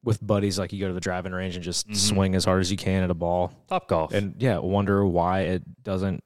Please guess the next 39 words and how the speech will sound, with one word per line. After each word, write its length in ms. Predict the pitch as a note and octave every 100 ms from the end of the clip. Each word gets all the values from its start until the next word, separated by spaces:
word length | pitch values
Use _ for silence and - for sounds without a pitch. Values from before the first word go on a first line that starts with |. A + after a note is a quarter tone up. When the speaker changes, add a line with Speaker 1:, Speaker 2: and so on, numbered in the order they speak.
| _ _ -
Speaker 1:
look 260 | F#2+ F#2+
like 160 | G#2 G2
it 60 | G2
does 180 | F#2+
on 120 | G2 F#2
T 140 | G2
V 180 | F#2+ G2+
and 120 | F#2+
why 200 | F2 F#2
it's 120 | F#2 -
always 280 | G2 F#2
going 240 | F#2 F#2+ F2
right 280 | E2+ F2+ -
or 100 | F2+
left 420 | F2+ F2+ F#2 -
Speaker 2:
Right. 180 | C3 A#2 - - _
Speaker 1:
or 40 | G#2+
straight 340 | - G#2+ G2+
into 140 | F#2+ F2+
the 80 |
ground 340 | F2+ F2 F#2 F2
or 60 |
straight 260 | D#2+ - G2
up 100 | -
in 60 | F#2+
the 80 |
air. 180 | F#2 F#2 - - - - - - -
Yeah, 260 | B2 F3 D3
I 140 | A#2+
guess 260 | A2+ C#3 -
about 380 | E3 D3+ - -
three 180 | A#2 A#2+
years 220 | A#2 B2
ago. 360 | A2+ G#2 A2 -
I 100 | A2+
don't 160 | B2
know. 160 | G2 A2
I 60 |
mean, 300 | A2+ G2+ F#2+